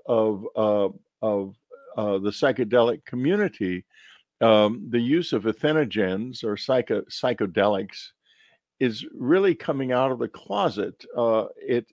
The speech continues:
is beginning to be, M D M A is beginning to, uh, be treat-, used for treatment of P T S D, and, uh, there is a long history, though,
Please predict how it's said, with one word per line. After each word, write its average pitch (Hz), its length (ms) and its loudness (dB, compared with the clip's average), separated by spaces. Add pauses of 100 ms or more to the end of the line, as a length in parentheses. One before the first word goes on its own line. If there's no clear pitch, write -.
is 117 240 -2
beginning 139 680 0
to 131 120 -10
be, 113 380 -2 (340)
M 135 180 2
D 135 220 2
M 131 160 4
A 139 280 4
is 151 180 -2
beginning 120 520 -4 (120)
to, 104 280 -2 (320)
uh, 98 280 0
be 107 260 -8
treat-, - 300 -10
used 127 300 -2
for 110 120 -8
treatment 113 400 -6
of 101 160 -2 (520)
P 139 140 2
T 135 240 4
S 120 240 2
D, 143 580 2
and, 98 500 0 (200)
uh, 104 400 -2
there 120 280 0
is 104 300 -4 (100)
a 101 320 0 (1700)
long 151 600 0
history, 135 600 -2
though, 98 500 2